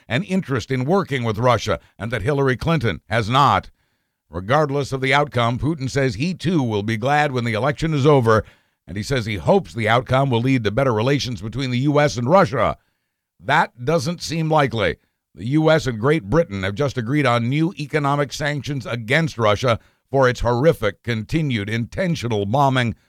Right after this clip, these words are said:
of civilians in Aleppo, Syria. For the first time in our nation's history, the F B I will make a concerted effort to accurately count the number of cases in which a law enforcement officer uses deadly force.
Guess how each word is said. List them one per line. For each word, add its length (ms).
of 180
civilians 640
in 80
Aleppo, 440
Syria. 440
For 80
the 80
first 280
time 200
in 60
our 140
nation's 340
history, 320
the 120
F 140
B 140
I 180
will 140
make 180
a 80
concerted 500
effort 240
to 100
accurately 720
count 400
the 80
number 280
of 120
cases 420
in 100
which 160
a 80
law 320
enforcement 520
officer 460
uses 500
deadly 360
force. 520